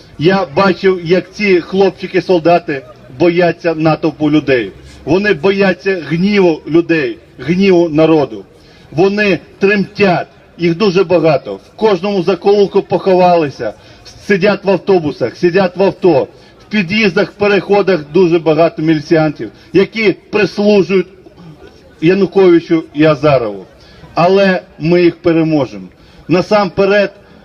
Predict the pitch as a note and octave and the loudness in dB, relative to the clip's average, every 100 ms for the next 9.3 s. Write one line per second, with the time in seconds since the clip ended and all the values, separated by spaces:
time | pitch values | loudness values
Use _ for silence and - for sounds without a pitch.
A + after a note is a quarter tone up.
0 | - - - A3 G3+ E3 - - - G3+ | -20 -20 -4 0 0 -2 -10 -20 -8 -2
1 | G#3+ G#3 - F#3 - C#3+ A2+ - F3 F3+ | 2 0 -2 -6 -2 -2 -2 -2 -2 -2
2 | G#3 D#3 F#3+ - G3 G3 G3 F3+ C#3+ - | -6 -4 -2 -2 0 2 2 0 -2 -8
3 | D#3+ G3+ - D3+ B2+ F3+ F#3 E3 F#3 F3+ | -2 -2 0 -2 0 -2 0 0 0 0
4 | E3+ F3+ F3 E3+ A#2+ G#2 - - - C3+ | 0 0 0 -2 -6 -10 -20 -20 -6 -2
5 | A#3 G#3 F#3 C#3 - F#3+ A3 G3+ F#3 G3 | -2 0 0 -2 -4 -6 -4 -6 0 0
6 | D#3+ G#3 E3+ - - - F3 F#3 - _ | 2 2 2 -2 -20 -6 -4 -4 -6 _
7 | _ _ - A3+ A3+ F#3+ F#3+ D3+ C3 F3+ | _ _ -16 -4 -4 -2 -4 -4 -2 -2
8 | G3 - G3 E3 A#2 - _ F3 F#3+ G#3+ | -2 -4 0 0 -2 -16 _ -4 0 2
9 | G3 F3+ | 2 2